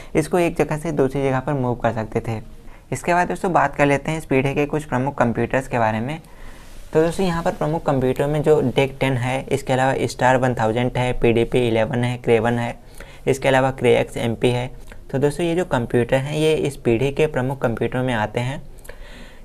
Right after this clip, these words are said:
चलिए दोस्तों, बात करते हैं कंप्यूटर की पाँचवीं पीढ़ी, लास्ट पीढ़ी के बारे में, यानी कि fifth generation of computer के बारे में।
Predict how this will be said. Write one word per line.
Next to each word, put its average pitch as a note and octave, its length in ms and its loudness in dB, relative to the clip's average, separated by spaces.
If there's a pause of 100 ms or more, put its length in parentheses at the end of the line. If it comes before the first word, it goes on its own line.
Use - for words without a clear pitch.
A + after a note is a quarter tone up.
चलिए F3 220 4
दोस्तों, F#3+ 220 0
बात D#3 200 6
करते D#3 260 0
हैं F3+ 80 0
कंप्यूटर C#3+ 420 0
की F3 120 0
पाँचवीं C3+ 460 -2
पीढ़ी, D3 280 2
लास्ट C3 320 2
पीढ़ी B2 300 2
के C3 140 2
बारे A2+ 200 0
में, D3+ 180 -6 (420)
यानी C#3+ 180 -2
कि F3 140 0
fifth D#3+ 260 -4
generation B2 440 -2
of D3 120 -2
computer A#2+ 480 -2
के A#2 120 0
बारे G#2+ 200 0
में। G#2+ 200 -4